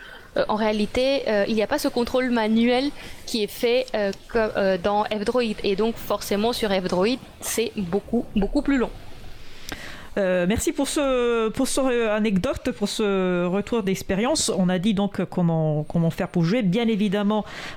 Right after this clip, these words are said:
Speaker 2: euh, dès que le jeu sera disponible sur, euh, F-Droid, nous l'annoncerons, euh, au cours, euh, au cours d'une prochaine, euh, émission. Euh, comment jouer, c'est important, mais on a parlé de, c'est un pro-, c'est un projet qui a aussi un projet participatif.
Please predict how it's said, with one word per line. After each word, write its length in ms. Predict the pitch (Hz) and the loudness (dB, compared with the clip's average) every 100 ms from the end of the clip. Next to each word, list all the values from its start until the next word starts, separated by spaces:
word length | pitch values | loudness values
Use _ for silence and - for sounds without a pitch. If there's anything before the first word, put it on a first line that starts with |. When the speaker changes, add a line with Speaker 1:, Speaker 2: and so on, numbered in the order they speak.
| - | -2
Speaker 2:
euh, 500 | 175 160 160 156 160 | 0 2 2 0 0
dès 220 | 160 262 | 0 -2
que 160 | 247 226 | 0 0
le 340 | 208 196 190 | 2 2 2
jeu 140 | 185 226 | 2 0
sera 220 | 214 180 | 0 0
disponible 640 | 180 - 190 196 185 175 | 0 0 2 2 2 0
sur, 220 | - 185 170 | 0 0 0
euh, 340 | 160 160 160 | 2 0 0
F-Droid, 640 | - 185 165 180 208 175 - - - 190 | 0 0 2 2 2 0 -4 -8 -4 2
nous 180 | 208 220 | 4 4
l'annoncerons, 640 | 190 190 - 202 196 226 - - - | 4 2 2 2 2 2 -2 -10 -4
euh, 360 | 180 175 170 160 | 0 2 2 2
au 120 | 160 | 2
cours, 320 | 190 - 196 175 | 0 2 2 2
euh, 380 | 156 156 151 | 2 2 2
au 100 | 156 | 2
cours 200 | 165 220 | 0 2
d'une 120 | 180 175 | 2 2
prochaine, 480 | 196 196 214 180 | 2 0 2 2
euh, 180 | 175 165 180 | 4 2 2
émission. 480 | 175 165 - 294 - - - - - | 2 2 0 -2 -2 -4 -4 -2 0
Euh, 640 | 190 180 175 170 165 165 165 | 2 2 2 2 2 0 0
comment 220 | 285 285 254 | 0 2 2
jouer, 200 | 247 254 | 2 0
c'est 140 | 240 | 0
important, 440 | 202 196 - 381 359 | 0 -2 0 0 2
mais 220 | 190 185 | 2 2
on 200 | - 185 | 0 2
a 80 | 190 | 2
parlé 300 | 202 202 294 | 0 0 0
de, 40 | - | 0
c'est 120 | 185 | -2
un 80 | 175 | -2
pro-, 160 | - | -4
c'est 160 | 170 214 | -2 0
un 80 | 185 | 0
projet 320 | - 190 359 - | 0 0 0 -2
qui 160 | 220 | -2
a 80 | 180 | 0
aussi 260 | 180 - 330 | 0 0 0
un 80 | 208 | 0
projet 460 | - 196 247 302 - | 0 0 0 -2 -4
participatif. 1040 | 254 - 285 294 320 302 269 - - - | -4 -2 -2 0 -2 0 -2 -2 -6 -8